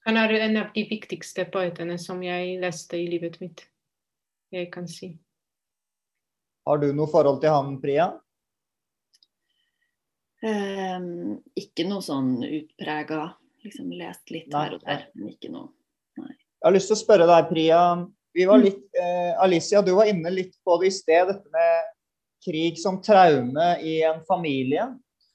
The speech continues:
Speaker 2: Og i din bok, Priya, eh, Med resten av mine hender, så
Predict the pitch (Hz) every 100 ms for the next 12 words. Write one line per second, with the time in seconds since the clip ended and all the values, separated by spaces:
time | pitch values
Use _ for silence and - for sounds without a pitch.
0 | _ _ - 180 196 180 180 190 170 165
1 | 165 165 - 160 160 165 170 170 170 -
2 | _ _ _ _ 151 151 151 151 160 175
3 | 185 - - 170 180 170 185 156 143 202
4 | 247 - _ _ _ _ _ - _ _
5 | _ -